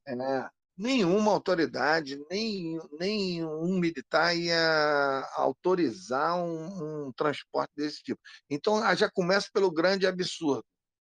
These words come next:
entendeu? E aí, esse é um dos pontos bastante controversos, porque os pais dessas verdades nunca quiseram admitir o contrário, entendeu?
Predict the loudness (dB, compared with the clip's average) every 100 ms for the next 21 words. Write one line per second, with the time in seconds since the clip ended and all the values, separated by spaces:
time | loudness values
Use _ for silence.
0 | _ _ _ -2 0 2 2 0 -4 0
1 | 4 4 4 2 2 0 -4 _ _ _
2 | _ 0 0 2 0 2 -2 -4 -2 0
3 | 0 -4 -14 -16 _ -2 -2 0 -2 -2
4 | 0 0 2 0 2 0 0 -8 -12 -4
5 | 0 0 -2 _ _ _ _ _ _ _
6 | _ _ -2 -2 -2 2 4 4 2 -2
7 | 0 0 2 0 0 0 2 2 2 2
8 | 0 0 -2 -2 -6 -4 2 4 4 2
9 | 0 -2 0 -2 0 -2 2 2 2 -2
10 | _ _ _ _ _ _ _ _ _ -12
11 | -4 -2 0 0